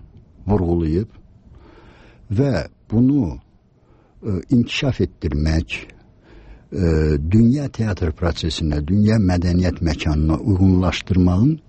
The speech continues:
yollarını, imkanlarını, e, vasitələrini əks etdirib o sənədlərdə. Yəni, hal-hazırda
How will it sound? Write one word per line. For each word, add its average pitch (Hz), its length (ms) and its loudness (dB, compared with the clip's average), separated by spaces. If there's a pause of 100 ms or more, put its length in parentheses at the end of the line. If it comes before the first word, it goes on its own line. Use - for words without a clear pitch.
yollarını, 90 840 2 (540)
imkanlarını, 98 1040 0
e, 107 300 -10 (440)
vasitələrini 95 960 0 (640)
əks 123 300 -4
etdirib 78 340 -4
o - 80 -8
sənədlərdə. - 800 -8 (1080)
Yəni, 135 160 4
hal-hazırda 123 720 -2